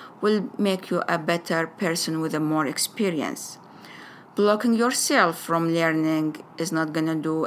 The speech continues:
any good changes. And give chance for these people who speak different accent, because they are very patient with you to learn your accent as well. Remember,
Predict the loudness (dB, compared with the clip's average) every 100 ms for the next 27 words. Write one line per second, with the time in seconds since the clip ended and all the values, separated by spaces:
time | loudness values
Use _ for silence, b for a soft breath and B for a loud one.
0 | -2 0 2 0 -2 -6 -6 -4 -4 -4
1 | -6 -6 -8 -8 -16 -20 -20 B B B
2 | B 2 4 2 0 2 2 2 0 0
3 | 2 0 0 -2 0 -2 0 -2 -2 -2
4 | -2 -2 0 -2 -2 -4 -2 -4 -2 -2
5 | -2 -2 -4 -4 -2 0 -2 -4 -8 -12
6 | B B B B B -6 2 4 6 4
7 | 2 0 2 2 0 0 0 0 0 0
8 | -2 -2 -2 -4 -2 -2 -2 -4 -4 -2
9 | 0 0 0 0 -2 -4 -2 -2 -2 -4
10 | -4 -4 -4 -2 0 -2 -4 -12 -18 -20
11 | B B B B 0 4 4 4 4 2